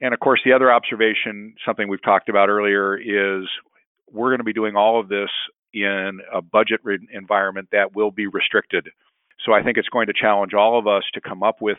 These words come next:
creation and innovation at the same time we're looking at how we can work with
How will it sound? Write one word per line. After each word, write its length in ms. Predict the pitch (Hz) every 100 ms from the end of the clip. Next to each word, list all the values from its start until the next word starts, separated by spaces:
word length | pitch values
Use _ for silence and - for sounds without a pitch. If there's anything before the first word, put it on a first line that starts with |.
| -
creation 720 | - 104 101 104 - 107 98
and 120 | 95
innovation 720 | 95 101 101 107 - 104 95 82 - - _ _ _ _
at 100 | 117 -
the 80 | -
same 160 | 113 107
time 260 | 110 104
we're 180 | 101 98
looking 280 | 101 110 101
at 140 | 98
how 180 | - 101
we 140 | 98
can 200 | 92 92
work 300 | 92 98 -
with 280 | 95 92 95